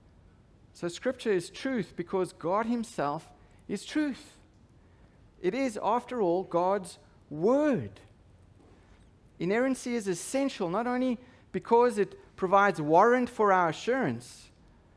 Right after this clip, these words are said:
giving us every reason to believe Scripture is trustw-, trustworthy, but inerrancy also distinguishes Scripture from all the other human authorities, all the other fallible authorities.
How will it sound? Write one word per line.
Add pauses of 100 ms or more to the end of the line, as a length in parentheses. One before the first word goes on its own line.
(480)
giving
us
every
reason
to
believe
Scripture
is
trustw-, (100)
trustworthy,
but (260)
inerrancy
also
distinguishes
Scripture
from (320)
all
the
other (360)
human
authorities,
all
the
other (240)
fallible
authorities.